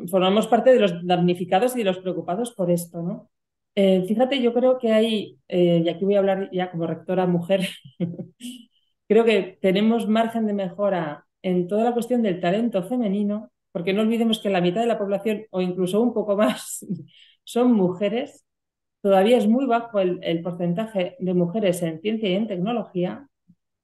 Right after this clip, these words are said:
Y aquí necesitamos, nuestro Museo de Ciencias, una de las cosas que, que va a hacer es fa-, favorecer las, las vocaciones y los perfiles stem entre las niñas y las jóvenes.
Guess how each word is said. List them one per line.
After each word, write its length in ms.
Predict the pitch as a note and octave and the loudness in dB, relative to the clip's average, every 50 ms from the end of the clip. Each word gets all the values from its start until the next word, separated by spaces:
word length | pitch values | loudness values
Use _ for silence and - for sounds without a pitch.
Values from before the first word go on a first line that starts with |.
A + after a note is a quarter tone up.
| _ _ _ | _ _ _
Y 140 | - G#2 G3 | 0 2 4
aquí 220 | G3 - - A#3 A#3 | 4 4 2 0 0
necesitamos, 640 | A#3 A3+ A3+ A3+ G#3+ - A3+ A3+ A3 A#3 A#3 - - | 0 0 -2 -4 -4 -2 0 0 0 0 -2 -6 -6
nuestro 280 | G3+ F3+ E3+ - F3 E3+ | -8 -8 -4 -4 -2 0
Museo 220 | E3+ E3+ F3 G3+ | 0 0 0 0
de 60 | G3+ | 0
Ciencias, 260 | F#3+ G#3 G3 A3 A3+ G3 | 0 0 2 0 0 0
una 120 | G3 F#3 | 0 0
de 60 | F#3 | -2
las 80 | F#3 F#3 | -2 -2
cosas 180 | G3+ F#3+ F#3+ - | -2 -4 -4 -4
que, 280 | G3+ F#3+ F3+ - - - | -4 -4 -4 -4 -4 -6
que 80 | F#3+ | -4
va 80 | F3+ F3+ | -4 -4
a 20 | F3+ | -4
hacer 160 | - G3+ A3+ | -4 -4 -4
es 100 | A#3+ A#3 | -4 -4
fa-, 260 | F#3 E3 D#3+ E3 D#3+ - | -4 -4 -4 -6 -8 -8
favorecer 420 | - D#3+ E3 D#3+ D#3+ E3 G3 G3 | -4 -4 -2 -2 -2 -4 -4 -4
las, 360 | A3+ A3+ G#3 F3+ E3+ E3 - E3 | -2 -2 -2 -2 -4 -8 -10 -6
las 400 | E3 D#3 D3+ D3+ D3+ D3+ - - | -4 -4 -4 -4 -4 -8 -8 -6
vocaciones 540 | D#3+ D#3+ D#3+ - E3 D3+ - F3+ G3+ A3+ A3 | -4 -4 -4 -4 -6 -4 -2 -2 0 0 -2
y 20 | G3+ | -4
los 100 | F3+ F3 | -6 -6
perfiles 360 | - F3 E3+ - G3 A3 G#3+ - | -6 -6 -4 -2 -2 -2 -2 -2
stem 500 | E3+ E3+ - - G#3 A3+ B3+ C4+ D#4 - _ _ _ _ _ _ _ _ | -4 -4 -2 -2 -2 -2 -2 -4 -6 -12 _ _ _ _ _ _ _ _
entre 240 | - F3+ F3 E3 E3 | -2 -2 0 0 0
las 140 | D#3+ D3+ E3 | 0 0 0
niñas 300 | G3 A#3 C4 B3 - - | 0 -2 -2 -2 -4 -4
y 40 | F3 | -2
las 200 | E3 E3 E3 - | -2 -2 -4 -6
jóvenes. 720 | - B3 C4 C4+ A3+ F3+ E3 E3 E3+ - - - - | -4 -4 -2 -2 -2 -2 -2 -4 -6 -8 -12 -14 -20